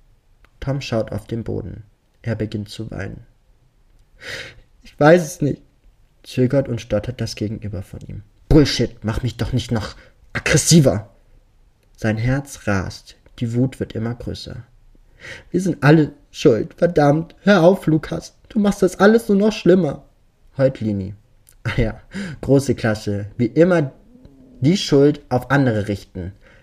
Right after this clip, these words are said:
lacht er hämisch. „Tom, ich frage ein letztes Mal, warum bist du schuld?“ Er schießt auf die Flasche.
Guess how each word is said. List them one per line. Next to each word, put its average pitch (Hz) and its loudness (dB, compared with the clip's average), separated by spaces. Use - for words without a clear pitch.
lacht - -4
er 120 0
hämisch. 107 -8
„Tom, 143 -2
ich 123 -4
frage 123 2
ein 113 0
letztes 113 -4
Mal, 101 -4
warum 127 0
bist - -4
du 139 -2
schuld?“ - -6
Er 123 -4
schießt - -4
auf 107 -6
die 127 -6
Flasche. - -12